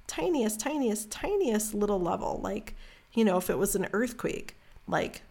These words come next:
no, you can't even feel it yet. Like, it is just a tiny, tiny little shift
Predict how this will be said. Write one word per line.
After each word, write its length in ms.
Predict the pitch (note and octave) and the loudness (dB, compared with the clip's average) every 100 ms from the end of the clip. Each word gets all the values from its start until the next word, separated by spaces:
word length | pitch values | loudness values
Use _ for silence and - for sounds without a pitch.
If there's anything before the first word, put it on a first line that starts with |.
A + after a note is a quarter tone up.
| - A3+ | -6 2
no, 320 | D#4+ - - | 4 4 2
you 160 | F#3 | -2
can't 260 | G3 B3 C4 | -2 2 4
even 220 | A3+ F#3 | 4 2
feel 320 | - A3 B3 | 0 4 6
it 100 | - | 4
yet. 320 | - - - - | 2 -2 -2 -2
Like, 200 | F3+ G3+ | -2 0
it 100 | B3+ | 0
is 180 | A#3+ | 2
just 220 | G3+ G3+ - | 0 0 -4
a 40 | |
tiny, 600 | - - B3+ C4 B3+ B3 | -6 -6 -2 0 2 0
tiny 420 | B3 G3+ G#3 G3 | -2 0 2 2
little 240 | F3+ F3+ E3+ | 2 0 0
shift 520 | - - - - | -2 -2 -4 -8